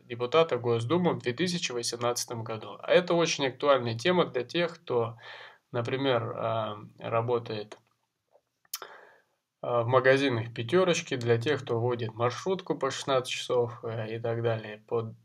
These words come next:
два-два, то два и один с утра до ночи и так далее. Так вот, друзья, в соответствии с законодательством среднемесячная заработная плата депутата Госдумы в две тысячи восемнадцатом году составляет триста девяносто девять тысяч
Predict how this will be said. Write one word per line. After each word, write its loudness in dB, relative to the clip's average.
два-два, 4
то -2
два 0
и -2
один -2
с -14
утра -4
до -4
ночи -2
и -4
так -8
далее. -8
Так 4
вот, 6
друзья, 2
в -8
соответствии 2
с -2
законодательством 4
среднемесячная -2
заработная 4
плата 0
депутата 0
Госдумы 2
в -2
две -4
тысячи -2
восемнадцатом 0
году -2
составляет 2
триста -4
девяносто -4
девять -2
тысяч -4